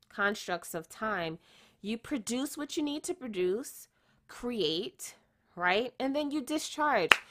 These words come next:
You outta here. You did what you came down here to do. You created what you needed to create, and then you, you know, you peace out. It's that kind of feeling where it's just like, it's,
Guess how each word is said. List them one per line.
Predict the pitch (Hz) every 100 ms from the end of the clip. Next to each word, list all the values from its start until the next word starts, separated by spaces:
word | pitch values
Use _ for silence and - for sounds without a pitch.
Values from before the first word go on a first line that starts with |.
| - - _
You | 214 220
outta | 262 269
here. | 269 208 156
You | 160 190
did | 208 240
what | 262 302
you | 311
came | 285 311 254
down | 254 247
here | 262 208
to | 208 208
do. | 190 180 180 190 _ _ _ -
You | 214 202 _ _
created | - - 233 254 294
what | 285 277
you | -
needed | 269 262 254
to | 254 233
create, | - 262 285 269 -
and | 240
then | 247 277
you, | 262 294 294 285
you | - 302
know, | 302 302 294
you | 277 311
peace | - 330 320
out. | 349 392 - - - - - -
It's | 277 294
that | 240 254 285 - _
kind | - 277
of | 254
feeling | - - 294 339 320 262
where | 240
it's | 226 247
just | 247
like, | 254 240
it's, | - 226